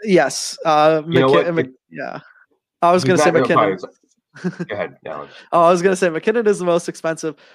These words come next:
Speaker 1: but, uh, I think that, uh, y-, yes, you kinda have to. Uh, you can also go off the board a little bit here. Like, we know that Cale Makar is gonna play with that top line, so you can do some really interesting stuff, whether it's a winger, defenseman, center defenseman. It, it l-,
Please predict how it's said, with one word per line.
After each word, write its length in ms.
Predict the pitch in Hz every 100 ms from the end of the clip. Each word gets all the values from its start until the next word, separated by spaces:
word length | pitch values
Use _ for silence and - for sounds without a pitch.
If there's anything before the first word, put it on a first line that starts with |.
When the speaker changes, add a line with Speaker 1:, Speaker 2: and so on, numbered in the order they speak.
| _ -
Speaker 1:
but, 300 | 170 156 170
uh, 180 | 156 139
I 80 | 165
think 380 | - 208 196 -
that, 340 | 165 160 -
uh, 280 | 151 151 139 -
y-, 80 | 160 _ _ 175
yes, 400 | 165 175 185 170
you 60 |
kinda 240 | - 180 165
have 300 | 156 170 -
to. 240 | 190 190 - _ _ 180
Uh, 60 |
you 160 | 180 180
can 100 | 233
also 180 | 277 330
go 140 | 240
off 160 | 247 233
the 80 | 190
board 180 | 170 214
a 40 |
little 140 | 180 160
bit 140 | 151
here. 180 | 160 165
Like, 240 | 165 160 _ _
we 180 | 175 208
know 180 | 190 214
that 160 | 185 -
Cale 180 | 175
Makar 280 | 160 - 160
is 100 | 147
gonna 120 | 151 147
play 160 | 151
with 120 | 147
that 160 | 147 143
top 200 | 147 143
line, 220 | 151 139 _ - _
so 140 | - 175
you 140 | 190
can 300 | 320 294 208 170
do 120 | 214
some 160 | 214 240
really 280 | 233 240 226
interesting 360 | 220 226 220
stuff, 260 | 185 220 -
whether 200 | 175 165
it's 100 | 165
a 40 | 165
winger, 340 | 175 175 175
defenseman, 520 | 160 165 160 170 165
center 220 | 180 175 160
defenseman. 500 | 165 160 - 160 - - -
It, 160 | 165 170
it 180 | 180 165
l-, 140 | 175